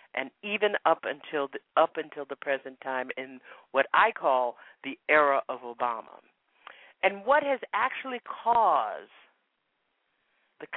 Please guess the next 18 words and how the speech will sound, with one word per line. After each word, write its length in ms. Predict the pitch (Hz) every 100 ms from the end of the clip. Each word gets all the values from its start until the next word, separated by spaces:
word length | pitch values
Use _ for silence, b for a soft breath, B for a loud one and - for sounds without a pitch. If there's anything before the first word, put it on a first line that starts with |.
| -
kind 300 | 220 240 262
of 80 | 262 -
suffering 460 | 175 139 - 120 120 143 _ _ _ _ _ _ _ _ _ _ _ _ -
that 180 | 156 - 131
black 300 | 147 147 -
people 400 | 139 127 123 120 -
face. 180 | 139 120 - _ _ _ _ _ _ -
Now, 340 | 180 139 - - _ _ _ B B B B B -
conventional 640 | 262 247 330 330 330 302
wisdom 360 | 254 269 240 233 -
says 280 | 190 175 180
that 160 | 175 160
while 280 | 175 175 180
some 200 | 233 247
disparities 680 | 240 - 208 196 190 175 180 156
remain, 580 | 160 175 240 180 165 180
things 220 | 190 196 196
have 220 | 180 165